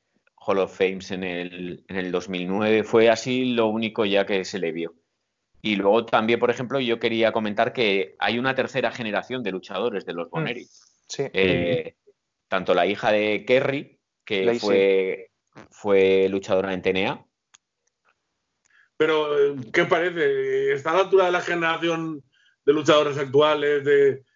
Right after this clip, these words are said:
Speaker 3: con ta-, con mucha técnica, con mucho carisma? Yo realmente no la he visto, por eso os pregunto. ¿Qué os parece?
Speaker 2: Yo luchar no la llegué a ver nunca, o sea, en cuanto a presencia, sí que tenía
Speaker 3: Mm.
Speaker 2: aspecto.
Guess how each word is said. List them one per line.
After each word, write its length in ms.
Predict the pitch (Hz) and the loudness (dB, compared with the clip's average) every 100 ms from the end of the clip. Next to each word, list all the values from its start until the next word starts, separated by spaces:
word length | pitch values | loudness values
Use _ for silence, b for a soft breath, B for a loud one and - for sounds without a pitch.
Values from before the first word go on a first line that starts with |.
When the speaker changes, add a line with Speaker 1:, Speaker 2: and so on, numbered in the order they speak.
| _ _ | _ _
Speaker 3:
con 300 | - 147 139 127 | 0 0 2 0
ta-, 220 | 139 131 | -2 0
con 140 | 143 | -4
mucha 240 | 151 143 135 | 0 0 2
técnica, 360 | 156 156 147 | 0 0 0
con 120 | 143 | -2
mucho 260 | 151 139 143 | -6 -6 -4
carisma? 320 | 131 147 147 | -4 -4 2
Yo 180 | 175 202 - 147 | 4 4 2 -2
realmente 360 | 165 185 165 | -2 -2 -4
no 100 | 156 | -2
la 100 | 175 | 2
he 40 | 165 | 2
visto, 180 | 147 | 2
por 100 | 139 | -2
eso 100 | 156 | -2
os 60 | 170 | -4
pregunto. 400 | 165 147 131 135 _ _ _ _ _ - - _ _ - - - _ - | -2 -4 -6 -14 _ _ _ _ _ -20 -20 _ _ -20 -20 -20 _ -16
¿Qué 100 | - | -8
os 60 | 139 | -2
parece? 560 | 151 139 127 113 104 92 _ - | 2 2 0 -4 -6 -8 _ -14
Speaker 2:
Yo 200 | 113 135 | -2 2
luchar 300 | 165 160 165 | 2 2 0
no 100 | 170 | 2
la 80 | 151 | 4
llegué 180 | 143 139 | 4 4
a 40 | |
ver 160 | 135 123 | 4 0
nunca, 320 | 139 151 120 | -4 0 0
o 60 | |
sea, 140 | - 123 | 0 -6
en 100 | 113 | 0
cuanto 340 | 123 120 123 | 0 2 2
a 60 | 120 | 4
presencia, 720 | 120 110 139 143 - 175 - _ _ | 2 -4 -4 -4 0 0 -2 _ _
sí 260 | - - 131 | -20 -10 -2
que 120 | 143 | 0
tenía 300 | 127 127 135 | 0 -2 0
Speaker 3:
Mm. 40 | 117 | 0
Speaker 2:
aspecto. 540 | 139 139 - 110 | 0 -2 -4 -10